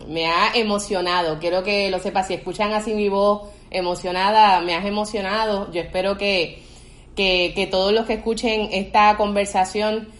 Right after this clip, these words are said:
también se emocionen porque, eh, es todo bien positivo lo que nos has dicho. Me encanta que hayas compartido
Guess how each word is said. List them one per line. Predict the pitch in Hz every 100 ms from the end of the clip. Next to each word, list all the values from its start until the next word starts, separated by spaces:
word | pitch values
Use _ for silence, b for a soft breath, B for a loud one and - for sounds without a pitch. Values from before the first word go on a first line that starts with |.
| B B
también | - 185 180 180
se | 180
emocionen | 214 214 214 233 226
porque, | 202 180 185 170 160 131
eh, | 170 170 170 180 190 156
es | 196 -
todo | 226 220
bien | 214 214
positivo | 214 214 208 185 170
lo | 170
que | 170
nos | 165 180
has | 185
dicho. | 185 202 190 180 160
Me | 170
encanta | 175 170 175 196
que | 208
hayas | 214
compartido | 220 214 208 202 208 214 208 202 202